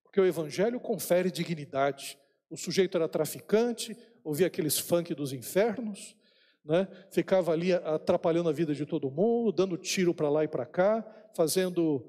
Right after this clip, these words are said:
grupos de, eh, de gangues, né, pra assaltar a casa do pessoal, para fazer boca de fumo. Ouve o evangelho, aceita Jesus,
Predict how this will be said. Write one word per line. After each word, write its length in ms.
grupos 540
de, 420
eh, 460
de 140
gangues, 720
né, 100
pra 180
assaltar 420
a 60
casa 320
do 100
pessoal, 720
para 380
fazer 280
boca 320
de 100
fumo. 760
Ouve 340
o 20
evangelho, 680
aceita 460
Jesus, 600